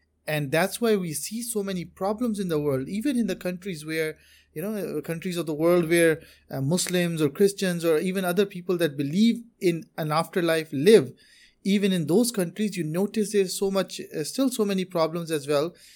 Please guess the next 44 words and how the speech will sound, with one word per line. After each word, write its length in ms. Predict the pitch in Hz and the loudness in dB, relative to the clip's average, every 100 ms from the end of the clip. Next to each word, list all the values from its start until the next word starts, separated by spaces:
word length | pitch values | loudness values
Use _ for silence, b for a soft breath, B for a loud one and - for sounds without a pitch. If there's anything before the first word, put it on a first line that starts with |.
| b | b
And 140 | 147 139 | -6 0
that 200 | 175 180 | 2 2
is 80 | 208 | -2
because 460 | 190 - 202 202 b b b b - | -4 0 2 2 b b b b -4
even 300 | 185 208 202 | 0 2 2
though 100 | 185 | 2
they 140 | 165 | 0
claim 520 | - - 165 214 247 | -6 -10 -4 -4 -4
to 120 | 233 185 | -6 -4
believe, 480 | 160 151 214 196 | -4 -4 -6 -8
but 200 | 156 160 | -10 -10
truly 440 | - - 240 214 170 | -10 -4 -2 -2 -6
th-, 180 | - - | -10 -10
that 220 | 156 151 135 | -6 -6 -6
real 320 | 180 247 220 | -2 0 0
belief 560 | 170 147 170 202 175 - | -2 -2 -2 -6 -8 -10
is 180 | 160 | -8
not 260 | 151 156 123 | -8 -10 -6
there. 280 | 135 113 107 _ _ _ _ - | -4 -4 -8 _ _ _ _ -12
If 160 | 156 | -6
that 220 | 185 175 143 | 0 0 0
real 360 | 160 233 247 | 0 2 2
belief 420 | 165 170 175 208 | 0 -4 -4 -6
in 100 | 202 | -8
the 160 | 170 175 | -8 -6
afterlife 600 | 165 180 - 180 175 170 | -6 -6 -6 -4 -4 -4
is 160 | 156 127 | -8 -4
there, 260 | 165 202 | -2 -2
that 180 | 180 165 | -2 -4
I 80 | 160 | -6
will 140 | 165 | -8
be 140 | 160 160 | -10 -10
held 220 | 170 160 | -10 -10
accountable 680 | 151 165 185 185 156 135 120 b b b b | -8 -8 -6 -6 -4 -4 -6 b b b b
for 160 | - 160 | -6 -4
every 460 | 170 190 196 220 160 | -2 -2 -2 -4 -4
action 400 | 180 - 214 175 | -6 -4 -4 -2
that 160 | 160 | -4
I 80 | 160 | -4
am 160 | 147 123 | -6 -6
doing, 480 | 156 202 147 143 - _ _ _ - - | -4 -2 -4 -6 -14 _ _ _ -20 -20
you 180 | 123 151 | -12 -6
wouldn't 360 | 151 196 202 | -2 2 0
see 480 | - - 208 185 120 | -2 -6 -4 -4 -6